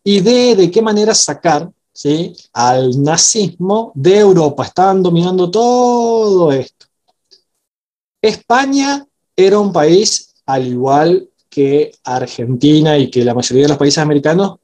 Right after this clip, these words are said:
que se había declarado neutral en la guerra, porque no participó, pero, eh, como estaban bajo la dictadura franquista,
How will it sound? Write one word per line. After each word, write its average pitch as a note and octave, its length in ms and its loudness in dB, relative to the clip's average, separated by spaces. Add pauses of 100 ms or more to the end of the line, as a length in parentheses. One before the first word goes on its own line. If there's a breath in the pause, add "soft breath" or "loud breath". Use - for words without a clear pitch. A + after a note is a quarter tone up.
que D3 120 0
se C#3+ 120 0
había D3+ 160 2
declarado D#3+ 440 0
neutral D3+ 520 -2
en D#3 80 -2
la D3+ 100 0
guerra, D#3+ 500 0
porque A2+ 180 -14
no B2 120 -4
participó, D3 680 -2 (240 soft breath)
pero, G#3 680 0
eh, C#3+ 340 -2
como C#3 220 -2
estaban F3 360 0
bajo E3 260 -2
la C#3+ 140 2
dictadura C#3+ 600 0
franquista, E3+ 720 -4